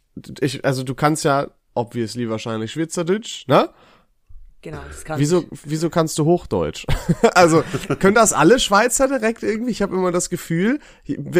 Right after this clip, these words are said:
Speaker 1: egal mit welchem Schweizer man spricht, alle können irgendwie auch Hochdeutsch.
Speaker 2: Ja, also bei uns in der Schweiz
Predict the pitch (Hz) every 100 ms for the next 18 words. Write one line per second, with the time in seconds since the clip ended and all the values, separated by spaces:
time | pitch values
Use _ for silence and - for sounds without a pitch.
0 | 165 151 156 208 240 185 190 180 175 -
1 | 147 170 175 143 - - 180 - - 175
2 | 233 - 180 170 185 170 160 147 131 127
3 | - 80 65 - - _ - - - -
4 | - - - _ _ - - _ _ _
5 | - 190 185 185 175 156 170 165 147 190
6 | 220 214 - 190 180 180 180 175 185 -
7 | -